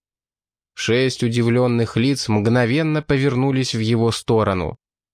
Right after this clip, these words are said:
Скитер разрядил еще одну обойму и услышал, как его догоняет Кит.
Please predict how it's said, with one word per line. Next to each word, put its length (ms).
Скитер 580
разрядил 640
еще 440
одну 340
обойму 680
и 80
услышал, 640
как 320
его 280
догоняет 680
Кит. 400